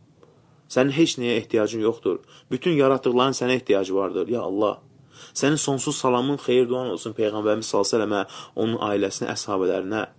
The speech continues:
O gözəl Peyğəmbərimizin mübarək əllərindən, Kövsər hovuzunun suyundan içənlərdən eylə bizləri, Allahım. Allahım, ey mərhəmətlərin ən mərhəmətlisi, sənə sığınır hər iki dünyanın əzabından,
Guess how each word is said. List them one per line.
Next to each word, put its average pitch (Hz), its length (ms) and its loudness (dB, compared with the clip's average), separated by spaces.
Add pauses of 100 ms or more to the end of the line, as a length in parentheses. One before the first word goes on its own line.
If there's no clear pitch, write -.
(440)
O 120 120 0
gözəl 135 300 2
Peyğəmbərimizin 117 840 2 (280)
mübarək 131 560 4
əllərindən, 127 580 2 (200)
Kövsər 151 400 4
hovuzunun 131 320 0
suyundan 117 400 -2
içənlərdən 113 580 -2
eylə 107 240 0
bizləri, 98 440 0 (140)
Allahım. 110 520 -4 (760)
Allahım, 123 520 0
ey 147 160 4
mərhəmətlərin 120 720 -2
ən 135 160 -4
mərhəmətlisi, 117 800 -2 (420)
sənə 151 320 2
sığınır 117 400 0
hər 127 220 0
iki 117 160 -4
dünyanın 110 420 -4
əzabından, 104 720 -4